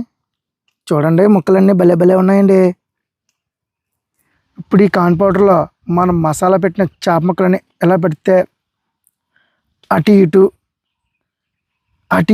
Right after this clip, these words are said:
ఇటు పరిచి మనం ఫ్రై చేసుకొని తింటే అండి, కర్ర కర్ర కర్ర కర్రలాడుతూ గ్రిప్సీ గ్రిప్సీ క్రిప్సీ క్రిప్సీ అంటారు. ఏమోనండి, నాకైతే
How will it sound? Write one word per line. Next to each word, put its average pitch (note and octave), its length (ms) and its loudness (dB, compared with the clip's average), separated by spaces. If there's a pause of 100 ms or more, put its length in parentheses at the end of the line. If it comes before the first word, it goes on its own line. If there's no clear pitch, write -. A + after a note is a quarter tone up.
ఇటు F#3 200 0
పరిచి F#3+ 300 2 (1120)
మనం F3+ 180 0 (100)
ఫ్రై D#3+ 140 0 (160)
చేసుకొని F#3+ 400 2
తింటే F3+ 280 -2
అండి, G#3 180 0 (280)
కర్ర E3+ 200 2 (160)
కర్ర B3+ 200 2 (160)
కర్ర F#3 220 0 (140)
కర్రలాడుతూ A3 600 0 (1080)
గ్రిప్సీ A3 360 0 (100)
గ్రిప్సీ C#4+ 320 -2 (140)
క్రిప్సీ D#4+ 300 0 (100)
క్రిప్సీ D4+ 300 0 (120)
అంటారు. C#4+ 320 2 (1160)
ఏమోనండి, A3+ 420 2 (240)
నాకైతే G3 380 0